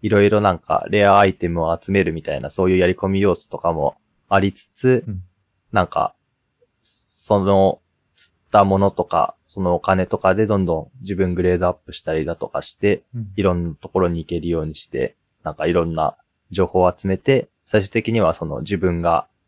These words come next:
Speaker 1: 選んだ選択肢とかで、なんかマルチエンディングみたいになってて、いろんなエンディングがありますよ、
Speaker 2: うん。
Speaker 1: みたいな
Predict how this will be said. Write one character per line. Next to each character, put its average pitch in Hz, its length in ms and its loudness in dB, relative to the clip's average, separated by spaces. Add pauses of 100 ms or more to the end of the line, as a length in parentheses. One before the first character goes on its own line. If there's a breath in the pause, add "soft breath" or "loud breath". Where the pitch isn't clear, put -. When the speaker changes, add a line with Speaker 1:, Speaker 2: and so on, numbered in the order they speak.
(340)
Speaker 1:
選 98 220 4
ん 80 60 -6
だ 87 80 -6
選 90 200 -4
択 87 220 -6
肢 - 140 -12
と 90 100 -2
か 82 300 0 (240)
で、 117 280 4 (420)
な 90 120 0
ん 78 40 -8
か 82 100 -6
マ 90 100 2
ル 90 100 0
チ - 120 -2
エ 90 60 2
ン 82 80 -4
デ 82 80 -8
ィ - 20 -6
ン 76 40 -12
グ 82 80 -8
み 82 60 -8
た 80 100 -10
い - 20 -6
に 82 40 -8
な 80 80 -6
っ - 60 -20
て - 140 -20
て、 - 360 -2
い 98 60 -4
ろ 90 100 2
ん 85 40 -2
な 85 80 -2
エ 85 60 -2
ン 85 60 -4
デ 82 80 -6
ィ 85 60 -8
ン - 20 -10
グ 85 100 -8
が 85 220 -2 (360)
あ 90 80 2
り 85 80 0
ま 85 100 -4
す - 140 -6
よ、 95 80 2
Speaker 2:
う 92 40 0
ん。 87 40 -4
Speaker 1:
み 78 40 -8
た - 140 -20
い - 40 -20
な - 60 -20